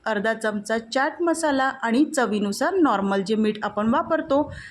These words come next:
ते मीठ घातलेलं आहे. व्यवस्थित मिक्स करून घेऊया. गोडसरसाठी तुम्ही याच्यामध्ये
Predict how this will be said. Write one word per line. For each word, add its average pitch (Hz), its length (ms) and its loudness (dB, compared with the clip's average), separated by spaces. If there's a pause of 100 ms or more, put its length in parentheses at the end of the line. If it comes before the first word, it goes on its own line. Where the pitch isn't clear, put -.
(180)
ते 247 100 4
मीठ 202 220 2
घातलेलं 190 460 -2
आहे. 196 240 -2
व्यवस्थित 196 440 -2
मिक्स 196 340 -2
करून 220 300 2
घेऊया. 269 420 2 (540)
गोडसरसाठी 285 720 2
तुम्ही 269 280 2
याच्यामध्ये 269 640 2